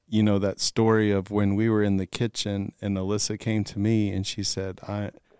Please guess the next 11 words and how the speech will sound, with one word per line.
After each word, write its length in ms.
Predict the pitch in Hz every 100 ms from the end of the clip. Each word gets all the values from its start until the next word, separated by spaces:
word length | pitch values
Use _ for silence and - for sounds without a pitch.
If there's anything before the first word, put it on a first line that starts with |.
| _ _
I 320 | 101 110 107 - _ -
owe 120 | 107
you 200 | 101 104
an 100 | 98
apology 840 | 92 - 123 117 90 92 82 101 _ - _
because 280 | - 107 107
I 80 | 107
have 100 | 107
been 220 | 95 101 95
so 420 | - - 127 123
disrespectful." 1040 | 110 101 - 92 - 82 78 - - -